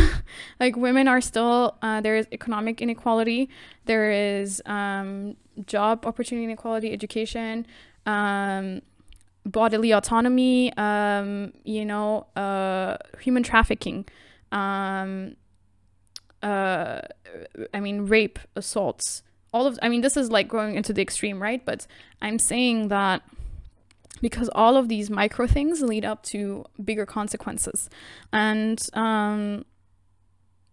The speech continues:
yeah, also, not shaving is not a radical action. It's literally inaction. I'm just letting my body exist. And the fact that this is considered radical is mind-blowing to me, because it shouldn't. Yeah,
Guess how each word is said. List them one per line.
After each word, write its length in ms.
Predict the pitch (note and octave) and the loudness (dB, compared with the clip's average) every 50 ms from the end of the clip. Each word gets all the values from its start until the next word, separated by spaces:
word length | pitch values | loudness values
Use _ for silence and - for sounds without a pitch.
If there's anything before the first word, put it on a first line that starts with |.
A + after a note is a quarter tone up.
| _ _ _ _ _ _ _ _ _ - | _ _ _ _ _ _ _ _ _ -2
yeah, 320 | - B3 D4 E4 B3+ - - - _ _ - | 0 2 4 4 4 2 0 -10 _ _ 2
also, 360 | B3+ C#4 - E4 D#4+ D4+ - | 2 2 2 2 0 0 0
not 260 | - B3 B3+ C4+ D4 | 0 0 2 2 0
shaving 320 | - - E4 D4+ D#4 D4 C4+ | 0 2 2 4 6 6 6
is 120 | B3 A#3 | 4 4
not 200 | A#3 A#3 A#3+ B3 | 4 4 6 6
a 80 | A#3+ A#3 | 4 4
radical 320 | A3+ A3 A#3 A#3 - A#3+ | 4 2 0 0 0 0
action. 280 | - B3 - - A3 - | 0 0 -2 -2 -6 -6
It's 200 | - - - - _ - | -4 -6 -8 -8 _ 0
literally 480 | - B3 C4 - C4+ A#3+ A3+ - - - - | 2 2 2 2 2 2 2 0 0 -4 -4
inaction. 640 | - - B3 A#3 G#3+ A3 A3+ - - G#3 G3+ G#3+ - | 2 4 4 4 4 2 0 -2 -4 -4 -4 -4 -4
I'm 140 | - G#3+ G#3 | -4 -2 0
just 180 | A3+ A3+ - | -2 -2 0
letting 260 | A#3 A3 A3+ A#3+ A#3 | 0 0 0 0 -2
my 120 | A3 G3+ G3 | -2 -4 -4
body 340 | G3 - G3 G3+ G#3+ G3+ G3+ | -2 0 0 0 0 0 -4
exist. 480 | G3 G3+ F#3+ G3 A3+ - - - - - - - - - - - | -4 -4 0 0 0 0 -2 -8 -12 -18 -18 -20 -20 -18 -10 -6
And 240 | G#3+ G#3+ G#3 G#3+ | -4 -2 -2 -2
the 80 | G#3 A3 | -2 0
fact 220 | - B3+ B3+ B3 | 4 4 4 6
that 160 | B3 A3 G#3 G#3+ | 6 4 6 6
this 160 | C4 C#4 - | 4 4 4
is 100 | D4+ - | 2 2
considered 440 | - C#4 B3 - B3+ A3+ G#3+ G#3 G3+ | 2 2 2 4 4 4 4 6 8
radical 500 | G#3+ G#3 A3 A3 - - G3 F3 - - | 8 8 6 6 2 0 0 0 0 0
is 420 | - G3 G3 F#3+ G3 - - - _ _ _ _ _ _ _ _ _ _ _ _ _ _ _ _ _ _ _ _ _ _ _ _ _ _ _ _ - | -2 -2 -2 -2 -4 -4 -4 -6 _ _ _ _ _ _ _ _ _ _ _ _ _ _ _ _ _ _ _ _ _ _ _ _ _ _ _ _ -12
mind-blowing 640 | G#3 - G3+ G3+ G3+ G#3+ B3 B3 G3+ F3 F#3+ A#2 - | -10 -4 0 2 4 6 6 4 2 0 -4 -4 -4
to 120 | - - G3+ | -6 -6 -8
me, 120 | D3+ - | -8 -8
because 260 | - - - - B3 | -8 -6 -2 2 2
it 100 | A#3 B3 | 2 2
shouldn't. 640 | - - C#4 C4+ D4 C#4 G3+ - - G#3 - - - - | 2 2 4 4 4 4 2 2 -4 -6 -6 -8 -10 -10
Yeah, 280 | - - G#3+ - - | -8 -8 -6 -6 -6